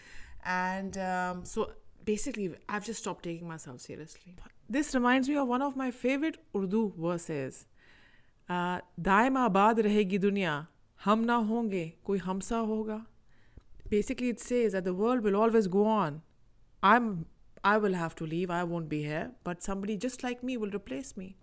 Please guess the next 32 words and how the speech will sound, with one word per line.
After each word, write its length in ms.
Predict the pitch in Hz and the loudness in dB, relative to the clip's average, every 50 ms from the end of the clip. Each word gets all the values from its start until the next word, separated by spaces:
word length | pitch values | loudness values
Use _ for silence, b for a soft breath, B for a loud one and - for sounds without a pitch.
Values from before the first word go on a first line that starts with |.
| - b b b b b b b b b b b b b | -20 b b b b b b b b b b b b b
So 160 | - - 254 | -2 0 2
what 220 | 233 226 247 247 | 4 4 6 6
else 360 | 254 269 294 330 302 - - - - | 6 6 6 4 2 0 -2 0 4
has 220 | 214 208 214 214 | 4 6 6 4
kept 220 | - 226 220 220 | 2 -2 -2 -2
me 100 | 233 240 | -2 -4
sane 260 | 233 - - 226 220 220 | -2 0 0 0 0 0
in 140 | 214 208 | 0 2
my, 340 | 202 196 190 190 185 175 147 | 2 4 4 4 4 4 2
in 160 | - - 185 | 0 0 0
my 160 | 180 185 170 175 | 0 2 2 2
everyday 240 | 175 185 185 190 | 2 2 4 4
routine 520 | 190 185 185 180 180 208 214 226 247 247 - - | 4 4 2 2 2 2 2 2 2 0 -2 -4
is 520 | - 170 175 175 175 175 175 170 170 - - - - _ _ - | -2 0 2 2 2 2 2 0 -2 -6 -12 -16 -20 _ _ -4
music. 500 | 190 185 185 180 165 196 - - - - - - - - - _ _ _ _ _ - | 0 2 4 4 4 2 0 -2 -8 -10 -10 -12 -16 -20 -20 _ _ _ _ _ -6
Oh, 100 | 165 175 | -2 0
yes. 420 | 170 156 120 95 - - - - - b b b b b b b | 2 2 0 0 -2 -6 -8 -10 -12 b b b b b b b
Books. 540 | 185 208 233 233 - - - - - - - - - - | 8 8 8 8 4 -4 -4 -4 -6 -8 -12 -10 -2 0
I 100 | 196 196 | 0 2
could 200 | - 190 175 165 | 2 2 0 2
not 160 | 170 165 160 | 0 -2 0
survive 300 | - 180 156 151 135 143 | 0 0 2 2 4 2
without 320 | 143 143 127 117 120 - | 2 0 -2 -2 -4 -4
them. 220 | - 131 127 135 160 - b b b b b b b b - | -6 -10 -10 -10 -12 -16 b b b b b b b b 2
Cooking. 480 | - 247 240 262 254 214 175 160 151 - - - - _ _ _ _ _ _ _ _ | 2 2 4 4 2 2 2 -2 -6 -10 -16 -20 -20 _ _ _ _ _ _ _ _
Uh, 1080 | - 165 165 165 165 165 160 160 160 160 156 156 156 156 156 160 156 156 156 156 156 151 - - - | -2 0 2 2 2 2 2 2 2 0 0 0 0 0 0 -2 -2 -2 -2 -2 -4 -4 -8 -10 -8
the 140 | - 165 175 | -6 -4 -4
spring, 560 | 160 - - - - 208 226 226 226 185 151 - - - - _ - | -4 -4 -4 2 8 10 10 10 8 6 0 -4 -8 -12 -14 _ -8
the 80 | - 175 | -6 -6
summer 360 | - - - 190 190 202 208 | -2 0 2 2 4 4 6
in 200 | 196 202 190 185 | 6 6 4 4
Cambridge, 680 | 170 - 170 165 156 151 147 143 139 147 - - - | 2 2 0 0 0 0 -2 -2 -2 -4 -6 -10 -16